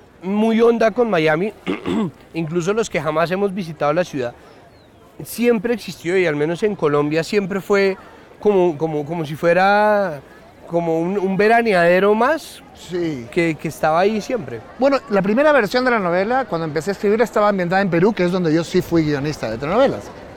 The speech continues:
Speaker 2: Eh, lo que pasa es que, mm, quería que fuese esta come-, que, que tuviese mucho humor, que fuese muy, muy comedia, y Miami es de comedia.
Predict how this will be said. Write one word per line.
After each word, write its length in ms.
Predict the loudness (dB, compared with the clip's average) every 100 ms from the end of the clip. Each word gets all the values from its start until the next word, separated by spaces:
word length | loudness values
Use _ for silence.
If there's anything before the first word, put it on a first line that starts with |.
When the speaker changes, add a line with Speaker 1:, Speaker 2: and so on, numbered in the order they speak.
| -16 -10
Speaker 2:
Eh, 760 | -6 -4 -4 -4 -6 -8 -10 -12 -14 -14 -4
lo 220 | 0 0
que 120 | 0
pasa 300 | 0 0 0
es 140 | -2 0
que, 420 | 2 4 4 2
mm, 1500 | -2 -8 -12 -16 -18 -20 -20 -20 -20 -20 -20 -20 -20 -20 -16
quería 300 | -6 0 2
que 120 | 2 0
fuese 380 | 0 0 0 0
esta 240 | -4 -4
come-, 240 | -4 -4 -4
que, 140 | -6
que 100 | -6
tuviese 280 | -4 0 2
mucho 220 | 2 2
humor, 240 | 2 2
que 80 | 0
fuese 280 | -4 -6 -4
muy, 280 | -2 -2 -2
muy 400 | -4 -4 -2 -2
comedia, 460 | 0 0 0 0 -4 -12 -6
y 80 | -2
Miami 360 | 2 4 2 0
es 120 | 0
de 100 | 0
comedia. 360 | 0 -2 -8